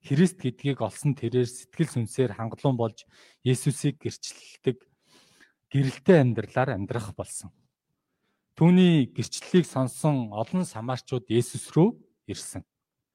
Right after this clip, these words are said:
Есүс, а, маш их ядарч байсан ч гэсэн сэтгэл сүнсний, а, ундаас-, а,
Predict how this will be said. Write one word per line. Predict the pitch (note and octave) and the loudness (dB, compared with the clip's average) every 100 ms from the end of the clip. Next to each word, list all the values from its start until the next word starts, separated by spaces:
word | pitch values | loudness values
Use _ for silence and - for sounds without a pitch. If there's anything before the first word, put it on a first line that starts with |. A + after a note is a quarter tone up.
| _ _ _ _ _ _ _ _ _ | _ _ _ _ _ _ _ _ _
Есүс, | D3+ G3 A#3 G3 - - - D#3 | 4 4 4 0 -2 -16 -16 -14
а, | B2+ C3 _ _ _ _ - | -12 -14 _ _ _ _ -2
маш | F3+ - | -2 2
их | F#3 - - - _ _ _ _ _ - | 0 0 -4 -20 _ _ _ _ _ -6
ядарч | C3 - F#3 - | -4 0 -2 2
байсан | D3 C#3+ D#3+ | 0 2 -2
ч | - - | -4 -10
гэсэн | - D#3 C3+ - | -2 0 0 -4
сэтгэл | - - G3+ - | -12 -4 -2 0
сүнсний, | C#3 - - D3+ B2 - _ _ _ _ _ - | -2 -2 2 4 4 0 _ _ _ _ _ -12
а, | A2+ A#2 A2+ A2 C#3 _ _ _ _ _ D#3+ - _ _ _ _ - | -6 -4 -4 -6 -10 _ _ _ _ _ -20 -20 _ _ _ _ -8
ундаас-, | A#2+ C3+ D#3 D3 - | -2 2 4 2 -2
а, | D#3 B2+ C3 | -8 -8 -10